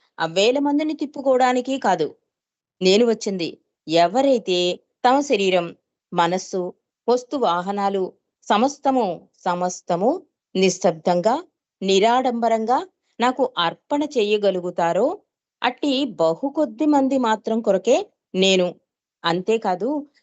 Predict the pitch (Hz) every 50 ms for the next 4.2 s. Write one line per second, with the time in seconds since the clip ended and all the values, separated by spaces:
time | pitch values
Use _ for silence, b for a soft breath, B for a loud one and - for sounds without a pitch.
0 | _ - - 214 214 226 233 294 302 294 - 311 294 285 294 294 294 285 262 247
1 | 247 - 233 220 226 - 226 226 226 - 226 214 214 214 - _ _ _ _ _
2 | _ _ - 196 190 - - 175 165 165 - _ _ 285 294 320 294 262 311 302
3 | 302 302 294 302 285 277 269 277 254 240 240 247 254 233 240 233 226 220 226 220
4 | 214 190 - -